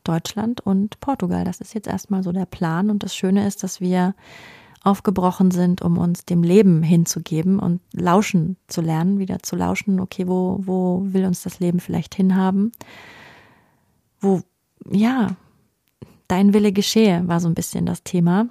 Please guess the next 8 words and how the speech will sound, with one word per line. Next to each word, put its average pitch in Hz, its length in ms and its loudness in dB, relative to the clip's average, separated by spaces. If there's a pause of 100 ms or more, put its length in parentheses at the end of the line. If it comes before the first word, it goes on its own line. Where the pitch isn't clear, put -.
(760)
Wir 185 180 2
wollten 170 360 2
wieder 175 200 2
lauschen, 175 580 2
wo, 170 440 2 (560)
wenn 185 260 0
wir 190 80 0
uns - 400 -4